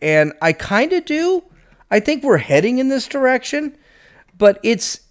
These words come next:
the N B A and how the black players are treating the white players. So this is,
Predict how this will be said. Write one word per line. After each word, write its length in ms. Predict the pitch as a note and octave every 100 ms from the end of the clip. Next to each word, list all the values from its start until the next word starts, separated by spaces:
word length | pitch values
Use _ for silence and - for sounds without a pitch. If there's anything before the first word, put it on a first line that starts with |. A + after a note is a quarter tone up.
| -
the 280 | E3+ G3+ G3
N 240 | F#3+ B3 C4
B 260 | B3 F#3+ E3
A 300 | D#3 D#3 -
and 160 | C#3+
how 180 | C#3 E3
the 100 | D#3
black 520 | C#3 D3+ D#3 D#3 _
players 480 | - D#3 C#3+ B2+ A2+
are 160 | - B2+
treating 580 | - D3 C#3 B2+ A#2 A2
the 80 |
white 400 | B2 B2 B2 A#2+
players. 680 | _ B2 A2 E2+ - - - _ _ _ _ _ _ _ _
So 480 | - G3+ F3 - -
this 280 | G3 B3 D4+
is, 180 | E4+